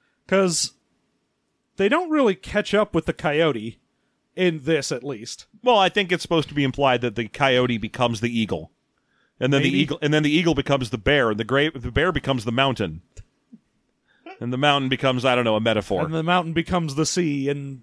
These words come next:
Speaker 2: Yeah.
Speaker 1: so too do the winds of time, something,
Speaker 2: Mm-hmm,
Speaker 1: something.
Speaker 2: mm-hmm. Yeah, and if you can paint with all the colors of the wind.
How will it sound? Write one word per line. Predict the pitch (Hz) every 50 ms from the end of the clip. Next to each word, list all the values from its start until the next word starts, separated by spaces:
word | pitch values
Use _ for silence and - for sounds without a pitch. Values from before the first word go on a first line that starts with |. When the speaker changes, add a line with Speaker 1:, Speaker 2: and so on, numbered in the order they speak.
| _ -
Speaker 2:
Yeah. | 120 117 208
Speaker 1:
so | 185 180 170
too | - - 190 190 180 175 175 160
do | 131 151 160
the | 135 139 151 139 123 _ _ _ _ 127 135
winds | 131 143 170 180 180 175 170 165 135
of | 151 151 127
time, | - 170 165 160 156 151 151 147 143 139 131
something, | - 165 156 147 135 - 143 131 131 143
Speaker 2:
Mm-hmm, | 139
Speaker 1:
something. | 139 139 135 135 135 135
Speaker 2:
mm-hmm. | 139 135 139 _ _ - - _ _ _ -
Yeah, | - 131 127 117
and | 120 127
if | 139 -
you | 156 156
can | - 165 147
paint | - 180 202 214 196
with | 180 143
all | 139 127 127
the | 123
colors | - 147 127 117 117 117 110
of | 123 101
the | 90 113
wind. | 107 104 98 95 95 98